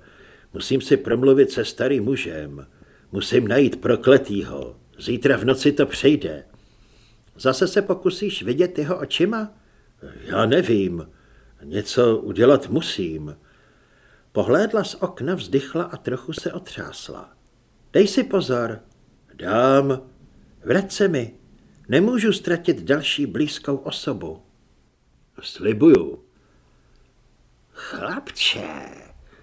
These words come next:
moc se toho stalo,“ vykřikl starý muž.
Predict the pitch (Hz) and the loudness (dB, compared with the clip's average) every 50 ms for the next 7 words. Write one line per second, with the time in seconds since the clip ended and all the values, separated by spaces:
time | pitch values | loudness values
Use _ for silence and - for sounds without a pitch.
0 | - - - 80 101 190 285 311 285 208 - - - - - 151 185 202 190 - | -20 -18 -10 -4 -2 -2 0 0 0 -2 -2 -4 -6 -4 -4 -4 -4 -6 -6 -4
1 | - 151 170 - - 120 - - - - - - - 104 120 123 - - - 139 | -4 -4 -4 -4 -6 -6 -6 -6 -8 -8 -8 -8 -6 -4 -4 -4 -6 -8 -10 -12
2 | 139 131 127 117 98 - - _ _ _ _ _ _ _ _ - 92 95 95 - | -14 -14 -14 -16 -18 -20 -20 _ _ _ _ _ _ _ _ -8 -8 -6 -6 -6
3 | - 151 - - 185 180 - - - 117 120 160 175 175 165 156 104 62 - - | -6 -6 -4 -4 -6 -6 -6 -10 -10 -8 -6 -4 -4 -4 -4 -6 -8 -10 -12 -14
4 | - - | -16 -18